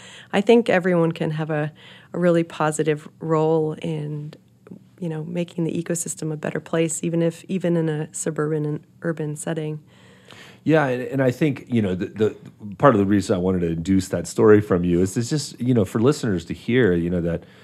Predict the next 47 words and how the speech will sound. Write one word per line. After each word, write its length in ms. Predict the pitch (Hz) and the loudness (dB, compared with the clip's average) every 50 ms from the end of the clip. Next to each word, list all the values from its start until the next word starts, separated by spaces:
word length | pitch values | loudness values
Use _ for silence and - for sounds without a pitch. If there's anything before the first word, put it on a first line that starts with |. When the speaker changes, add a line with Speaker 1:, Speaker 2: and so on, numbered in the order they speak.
| - _ - | -18 _ -4
Speaker 2:
that 220 | 87 85 80 80 | -4 -4 0 2
this, 440 | - 117 113 - - - - - - - | 4 4 4 2 -2 -10 -12 -14 -14 -10
um, 320 | - 95 87 82 82 80 76 | -6 -6 -4 -4 -4 -6 -8
project, 460 | - - - 123 113 101 92 82 - | -2 2 4 6 6 4 2 -2 -4
the 60 | - 87 | -6 -6
big 480 | 80 - 104 98 101 110 107 92 80 | -4 0 4 6 6 6 6 4 0
project 360 | - 90 82 - 82 - - | -2 -4 -4 -4 -8 -8 -6
you're 120 | 85 78 78 | -6 -6 -6
engaged 420 | 78 76 85 82 85 82 - - | -6 -6 -4 -4 -4 -4 -6 -8
in, 160 | 78 76 76 | -8 -6 -4
isn't 260 | 98 117 113 117 92 78 | -4 -2 -2 -2 -4 -4
some 340 | - - 92 85 80 80 | -4 -4 -4 -4 -4 -6
dabbling. 540 | 71 - 78 78 90 101 98 85 71 67 65 | -6 -6 -4 -4 -2 -2 -2 -4 -4 -6 -10
I 40 | 69 | -10
mean, 140 | 76 80 82 | -8 -6 -4
you're, 200 | 87 92 90 - | -2 -2 -2 -2
you're, 320 | - 98 98 87 80 73 - - - - - - | 0 2 2 2 2 0 -4 -12 -20 -12 -6 -4
like 140 | - - - | -4 -2 -2
you 40 | |
said, 120 | - 113 90 | 0 0 0
you 100 | 82 80 | 0 -2
had 80 | 78 | -2
a 20 | - | -2
twenty-year 600 | - - 107 101 92 87 90 90 90 90 85 82 | -2 0 2 2 2 2 2 2 2 2 0 -2
career 720 | - - 85 80 85 90 95 95 95 87 82 82 78 - - - - - - | -2 -4 -4 -2 0 4 6 6 6 6 6 4 2 -2 -6 -14 -20 -20 -14
in 180 | - - 95 85 | -8 -6 -6 -4
science 300 | 80 92 87 85 82 - | -2 -2 -2 -2 -2 -4
restoration. 440 | 85 80 - 85 85 82 80 - 92 | -4 -4 -4 -2 -2 -4 -4 -6 -8
You 60 | 85 | -10
continue 360 | - - 117 104 - 151 143 101 | -8 -8 -6 -2 0 0 0 0
to 80 | 85 | 0
work 360 | 82 76 85 104 107 101 - | -2 2 4 6 6 6 4
in 120 | 82 76 71 | 0 -6 -6
the 60 | 73 | -8
field. 340 | - - 95 90 67 57 62 | -6 -4 -4 -4 -4 -6 -10
It's 160 | 65 - - | -14 -10 -6
not 280 | 90 90 87 80 - - | -6 -4 -4 -6 -6 -8
like 260 | 85 73 71 67 78 | -8 -8 -8 -10 -10
it's 260 | 76 65 - - - - - - - _ | -12 -12 -14 -18 -20 -20 -20 -20 -20 _
something 320 | - - 92 82 85 80 80 | -4 -2 -2 -2 -2 -4 -4
you're 140 | 78 76 | -4 -6
kind 240 | 73 - 92 82 78 | -6 -4 -4 -2 -2
of 80 | 78 78 | 0 -2
a 80 | 80 | -2
voyeur 600 | 73 82 92 92 92 87 85 90 92 92 90 82 - | 0 2 4 4 4 4 4 6 6 6 4 4 0
to. 220 | - 76 64 65 | -4 -6 -6 -4
You're 400 | 71 80 87 92 95 92 92 92 | -2 2 2 4 4 2 2 -2